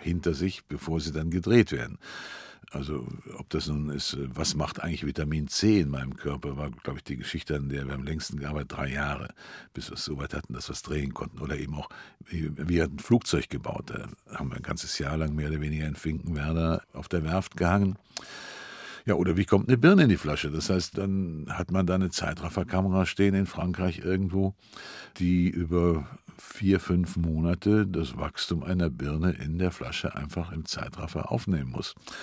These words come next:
Da muss man dann zwischendurch auch mal hinfahren und dann entsteht da ein Unwetter, dann schlägt der Blitz ein, dann geht die Anlage irgendwie kaputt oder so. Und da muss man, ja,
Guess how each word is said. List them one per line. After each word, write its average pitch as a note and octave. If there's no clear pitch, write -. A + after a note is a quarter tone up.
Da F2
muss -
man D#2
dann D#2
zwischendurch D#2
auch C2+
mal D2+
hinfahren A2
und F#2
dann D2
entsteht D#2+
da D2+
ein E2+
Unwetter, G#2
dann E2
schlägt -
der D2+
Blitz A#2
ein, A2
dann F2
geht -
die -
Anlage G2+
irgendwie G2
kaputt G#2
oder D#2
so. F2+
Und F2
da E2
muss D#2+
man, D2
ja, E2+